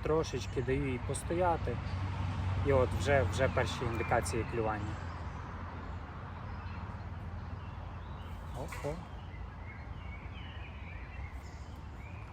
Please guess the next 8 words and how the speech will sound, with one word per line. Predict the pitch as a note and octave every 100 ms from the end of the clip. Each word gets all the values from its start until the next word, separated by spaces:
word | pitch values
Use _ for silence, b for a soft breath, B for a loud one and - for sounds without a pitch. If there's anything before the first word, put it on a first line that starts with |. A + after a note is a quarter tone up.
| - - - - - - - - - - - - - - - -
Походу | - D3+ D3
знов | C3+ C3+ -
холоста | A#2 A2+ - A2+
або | A2 B2
щось | - C3
дуже | B2 A#2+
мале. | A2+ G#2+ G2+ - - - - - - - - - - - - -
Так, | C3